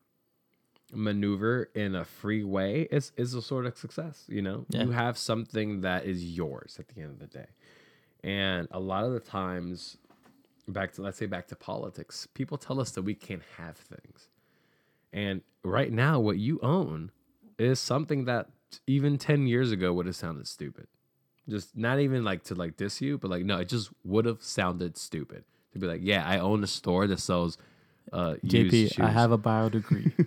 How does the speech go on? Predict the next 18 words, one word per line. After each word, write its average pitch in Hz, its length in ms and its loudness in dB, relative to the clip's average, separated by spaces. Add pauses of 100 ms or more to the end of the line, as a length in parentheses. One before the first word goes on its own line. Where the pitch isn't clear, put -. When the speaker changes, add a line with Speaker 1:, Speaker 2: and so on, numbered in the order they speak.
(120)
Speaker 1:
<laughs> - 300 2
Speaker 2:
I 117 100 4
am 107 160 6
selling 117 580 6
used 113 600 2
shoes 113 480 2
and 104 180 0
clothing 113 540 -2 (560)
with 113 240 -2
a 107 60 -4
bio 104 340 0
degree. 107 400 -6 (640)
Trust - 360 -4
me, 104 200 -4 (120)
I 127 140 10
know. 110 260 2 (380)
Speaker 1:
<laughs> 370 100 0 (1080)
Speaker 2:
Okay? 127 320 2